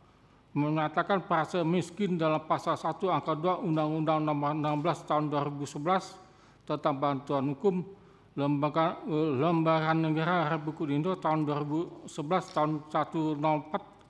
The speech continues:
tambahan Lembaga, Lembaga Negara Republik, Republik Indonesia Nomor lima dua empat enam, bertentangan, ber-,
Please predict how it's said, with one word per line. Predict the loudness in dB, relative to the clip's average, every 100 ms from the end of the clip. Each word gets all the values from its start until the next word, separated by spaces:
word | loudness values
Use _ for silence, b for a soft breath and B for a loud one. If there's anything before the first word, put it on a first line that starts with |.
| b b b b
tambahan | -2 0 2 2 2 0
Lembaga, | 0 0 2 2 0 -4 -4
Lembaga | -2 0 2 2 2 2
Negara | 0 0 0 0 0
Republik, | -2 -4 -6 -8 -6 -4 -2 -2
Republik | -2 -2 -2 -2 -2 0
Indonesia | 0 0 -2 0
Nomor | 0 0 0 0 -2
lima | 0 0 2
dua | 2 0
empat | 0 0
enam, | 0 0 -4 B B B B B B -20 _
bertentangan, | 0 0 2 2 2 0 0 -4 -6
ber-, | -4 -4 -6